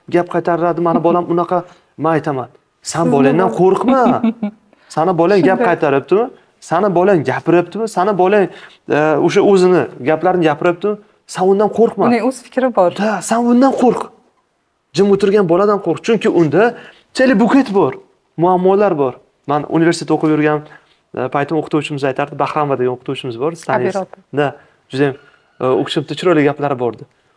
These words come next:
Speaker 1: "Uni problemasi buket."
Speaker 2: <laughs>
Speaker 1: Shunaqada, ya'ni men buketni endi-endi tushunyapman. Demak, u buketda yuzta gul
Speaker 2: Yuzta
Speaker 1: bo'layotgan
Speaker 2: gul
Speaker 1: bo'lsa,
Speaker 2: bor.
Speaker 1: bitta shaxsda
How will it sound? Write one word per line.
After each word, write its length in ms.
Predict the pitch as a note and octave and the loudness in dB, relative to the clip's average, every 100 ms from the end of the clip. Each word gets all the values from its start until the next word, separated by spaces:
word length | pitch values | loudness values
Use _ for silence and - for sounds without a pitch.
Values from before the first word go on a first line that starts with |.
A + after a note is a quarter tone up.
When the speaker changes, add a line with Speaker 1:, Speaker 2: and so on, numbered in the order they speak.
| _ _ | _ _
Speaker 1:
"Uni 220 | C#3+ D#3+ G3+ - | -4 2 2 2
problemasi 720 | F3 F3+ E3 G#3+ G#3 G3 - G3 | -4 -4 -2 -2 -2 -4 -2 0
buket." 560 | E3 F#3 - C4+ A3+ F#3 - _ _ _ | 0 0 2 2 0 -4 -14 _ _ _
Speaker 2:
<laughs> 300 | F#3+ - _ | -10 -10 _
Speaker 1:
Shunaqada, 360 | - E3+ D#3 G3 | -4 -2 0 2
ya'ni 240 | E3 F3+ G3 - - _ _ _ - | 2 4 2 0 -10 _ _ _ -4
men 140 | D#3+ G3 | -2 0
buketni 380 | E3 E3+ G3+ G3+ G#3 | 0 0 0 0 0
endi-endi 300 | G#3 G#3+ E3+ | 2 2 0
tushunyapman. 540 | - D#3+ C#3 D3 F#3+ C#3+ | 0 -2 -2 -2 -2 -2
Demak, 240 | C#3 F#3 | 0 0
u 180 | E3 E3 | 0 0
buketda 380 | D#3+ G3 F#3 D3+ | 0 0 0 0
yuzta 360 | C#3+ G3+ G3+ F3+ | 0 0 0 0
gul 140 | D3 | 2
Speaker 2:
Yuzta 100 | E3+ | 2
Speaker 1:
bo'layotgan 340 | D3 C3+ - D3+ | 2 2 0 0
Speaker 2:
gul 80 | C#3 | 0
Speaker 1:
bo'lsa, 220 | G3 A3 A3+ | 2 0 0
Speaker 2:
bor. 140 | F#3+ - _ _ _ _ | -10 -20 _ _ _ _
Speaker 1:
bitta 220 | D3 D3+ | -4 -2
shaxsda 440 | D#3 E3 D3 - | -2 -4 -8 -4